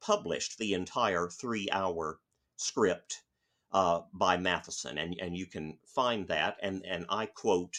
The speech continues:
uh, from the script in Nights of Dan Curtis. So yes,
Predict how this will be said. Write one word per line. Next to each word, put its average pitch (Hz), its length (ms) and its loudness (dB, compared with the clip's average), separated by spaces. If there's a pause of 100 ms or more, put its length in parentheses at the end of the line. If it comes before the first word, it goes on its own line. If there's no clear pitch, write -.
(100)
uh, 82 220 -6
from 95 420 -2
the - 60 -8
script 85 420 -4
in 87 340 -4 (180)
Nights 90 540 0
of 85 140 -6
Dan 80 260 -2
Curtis. 78 480 -4 (540)
So 117 180 2
yes, 120 420 4